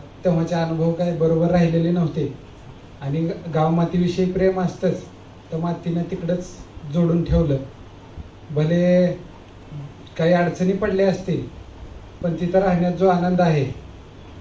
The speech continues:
तो अ-, अवर्णनीय आहे. कष्ट चुकलेलेच नाहीत,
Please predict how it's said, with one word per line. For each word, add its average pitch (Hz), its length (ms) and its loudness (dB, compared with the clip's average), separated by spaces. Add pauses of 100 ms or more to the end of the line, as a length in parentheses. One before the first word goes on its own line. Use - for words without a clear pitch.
(240)
तो 196 360 6 (1300)
अ-, 180 80 2 (420)
अवर्णनीय 185 600 4
आहे. 143 360 2 (840)
कष्ट 185 220 0
चुकलेलेच 190 560 0
नाहीत, 202 360 0